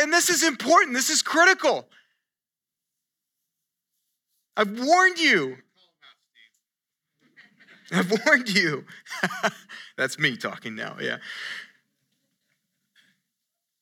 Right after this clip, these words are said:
Three times they fall asleep. The hour's at hand. He even wakes them up. "Peter,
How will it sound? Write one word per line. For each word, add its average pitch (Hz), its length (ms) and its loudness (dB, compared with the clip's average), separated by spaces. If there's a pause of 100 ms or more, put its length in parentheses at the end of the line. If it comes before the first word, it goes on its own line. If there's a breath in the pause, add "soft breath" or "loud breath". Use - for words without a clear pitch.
(480)
Three 214 160 -8
times 190 300 -4
they 165 100 -4
fall 156 220 -4
asleep. - 340 -10 (1700)
The 127 60 -10
hour's 175 440 -4
at 165 100 -6
hand. 117 400 -12 (2500)
He 151 120 -16
even 151 240 -10
wakes 151 320 -4
them 170 140 -12
up. 165 240 -10 (1200)
"Peter, 202 340 -10